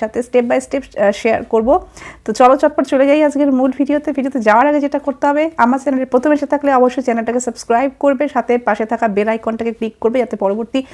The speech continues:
আমার ভিডিওর নোটিফিকেশন সবার আগে পেয়ে যাও। আর ভিডিওটা ভালো লাগলে অবশ্যই কিন্তু একটা লাইক করবে, সকলের সাথে শেয়ার করতে কিন্তু একদমই ভুলো না। So, let's go। তো প্রথমেই চলে আসছি ক্রিম দুটোর প্যাকেজিং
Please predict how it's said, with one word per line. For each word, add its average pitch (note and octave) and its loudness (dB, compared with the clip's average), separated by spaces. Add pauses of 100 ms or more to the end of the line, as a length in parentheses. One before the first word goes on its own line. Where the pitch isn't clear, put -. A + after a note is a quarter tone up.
(320)
আমার C#4+ 6
ভিডিওর D4+ 2
নোটিফিকেশন B3+ -2
সবার A#3 4
আগে B3 0
পেয়ে G3 0
যাও। A#3+ 0 (300)
আর E3+ 4
ভিডিওটা B3+ 2
ভালো A#3 6
লাগলে A3+ 0 (140)
অবশ্যই B3 -2
কিন্তু B3+ -4
একটা A#3+ -2
লাইক A#3 0 (100)
করবে, - 2 (220)
সকলের G#3+ -6
সাথে A#3 -6 (120)
শেয়ার G3+ 0
করতে A#3 -6
কিন্তু A#3+ -6 (100)
একদমই G3 -6
ভুলো E3 -6
না। C3+ -6 (180)
So, G3+ -4 (240)
let's E3 -4
go। - -8 (560)
তো B3+ -6
প্রথমেই F4+ -4
চলে E4 -2
আসছি E4 -10 (300)
ক্রিম D4 -2
দুটোর D#4 -6
প্যাকেজিং A#3+ -2